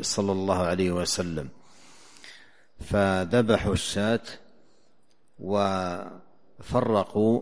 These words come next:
لحمها. تقول: "أنهم ذبحوا شاة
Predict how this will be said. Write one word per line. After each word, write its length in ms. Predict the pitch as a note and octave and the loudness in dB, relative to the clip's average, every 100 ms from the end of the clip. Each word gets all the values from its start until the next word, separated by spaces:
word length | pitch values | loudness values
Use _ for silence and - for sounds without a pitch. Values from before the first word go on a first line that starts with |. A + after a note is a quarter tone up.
| - | 0
لحمها. 720 | A#2 G#2+ G2 G2+ F2+ F2 D#2+ - - - - - - - - - - - - - - - - - - - - - - - - - - | 0 0 2 0 2 0 -2 -8 -20 -20 -20 -20 -20 -20 -20 -20 -20 -20 -20 -20 -20 -20 -20 -20 -20 -20 -20 -20 -20 -20 -20 -20 -10
تقول: 520 | G2 - A2 G#2 G2+ G2 F2+ F2 E2+ - - - - G#2+ | -8 -4 0 2 4 2 2 -2 -6 -12 -18 -20 -10 -2
"أنهم 360 | G#2 G2 G2 | 0 2 2
ذبحوا 500 | F#2+ G#2 G2+ G2+ F#2+ | 2 0 0 -2 -4
شاة 640 | E2+ A2 G2+ - G2+ G2+ | -2 -2 -2 -2 -2 -2